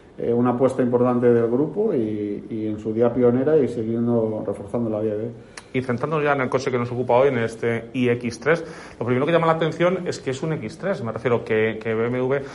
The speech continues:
Speaker 2: no ha querido hacer un diseño diferenciador en este coche, ni, ni remarcar que es un eléctrico. Si no te fijas mucho, es un X tres.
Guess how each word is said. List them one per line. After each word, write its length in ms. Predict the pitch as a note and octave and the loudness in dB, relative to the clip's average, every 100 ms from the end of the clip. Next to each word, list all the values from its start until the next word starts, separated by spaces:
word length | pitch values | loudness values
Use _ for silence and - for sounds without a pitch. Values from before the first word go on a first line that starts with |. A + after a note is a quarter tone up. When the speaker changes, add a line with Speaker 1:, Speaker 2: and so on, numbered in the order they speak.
| - - | -16 -8
Speaker 2:
no 240 | B2+ B2+ B2+ | -2 2 2
ha 80 | |
querido 220 | B2 B2+ B2+ | 2 2 2
hacer 160 | C3+ | 4
un 160 | C3 B2+ | 2 2
diseño 560 | B2+ - C3 B2+ C3 | -2 0 2 2 2
diferenciador 560 | B2 B2 C3 B2 B2+ C3 | 0 0 -2 0 2 2
en 80 | B2 | 2
este 200 | B2 D3 | -4 0
coche, 440 | F3 F#3+ F#3 F3 | 2 2 2 0
ni, 340 | D3+ C3 B2+ A#2+ | 0 0 0 0
ni 240 | A#2+ A#2+ | 0 0
remarcar 600 | A2+ B2+ - - - C#3 | 2 2 4 2 2 2
que 80 | C#3 | 0
es 80 | B2+ | -2
un 80 | B2 | -2
eléctrico. 400 | C#3+ F3 G3 G#3+ - - | -2 -2 -2 -4 -10 -18
Si 160 | - B2 | -12 -6
no 140 | A#2 | -4
te 80 | A#2+ | -4
fijas 300 | - A#2 A2+ | -4 -4 -4
mucho, 340 | C3+ F3+ G#3 D3 | -4 -4 -2 -2
es 180 | - | -2
un 180 | A#2+ A2+ | -6 -4
X 240 | A2+ A2 - | -4 -6 -4
tres. 300 | E3+ - | -6 -6